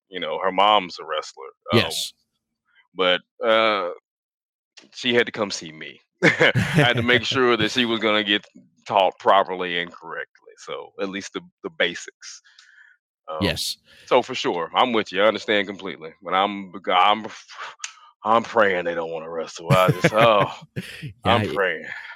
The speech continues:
Speaker 2: it's, it's, it's tough, man. It is. I, 'cause I've asked, I asked a f-, few workers, I said, "What do you wanna s-, what do you say to someone who wants to get into wrestling?"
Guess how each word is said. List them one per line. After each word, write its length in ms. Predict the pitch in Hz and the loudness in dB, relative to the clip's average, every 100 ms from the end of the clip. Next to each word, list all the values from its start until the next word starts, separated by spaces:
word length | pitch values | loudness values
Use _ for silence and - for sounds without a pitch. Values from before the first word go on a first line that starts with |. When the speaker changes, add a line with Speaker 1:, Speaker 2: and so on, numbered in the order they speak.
| _ _ | _ _
Speaker 2:
it's, 380 | 113 151 - - _ - | -2 0 -2 -6 _ -2
it's, 280 | 151 - | -2 -2
it's 280 | - 147 - | -4 0 0
tough, 340 | - 160 160 117 | 4 4 4 2
man. 300 | 104 101 101 | 2 2 2
It 200 | 107 127 | 4 6
is. 260 | 120 101 | 6 6
I, 260 | 113 123 113 | 6 4 4
'cause 200 | 123 123 | 2 4
I've 140 | 135 | 4
asked, 500 | 139 135 135 - _ - - - _ - | 6 6 4 0 _ -20 -18 -20 _ 0
I 140 | 127 | 2
asked 220 | 123 - | 2 0
a 40 | 104 | -4
f-, 80 | - - - _ | -4 -18 -20 _
few 240 | - 131 117 | 2 4 6
workers, 540 | 117 113 98 92 - _ _ _ _ | 4 4 0 0 -4 _ _ _ _
I 80 | 101 | 0
said, 180 | 113 101 | 0 2
"What 140 | 117 | 2
do 60 | 135 | 4
you 80 | 131 | 4
wanna 140 | 120 | 2
s-, 120 | 107 - | 0 -4
what 260 | 107 110 | -2 0
do 60 | 123 | 2
you 80 | 123 | 0
say 220 | - 113 | 2 2
to 80 | 101 | 2
someone 320 | - 110 101 | 0 0 2
who 60 | 101 | 2
wants 120 | 98 | 0
to 60 | 95 | 0
get 80 | 90 | -2
into 120 | 87 | 0
wrestling?" 480 | 98 - 87 85 | 0 0 -2 -8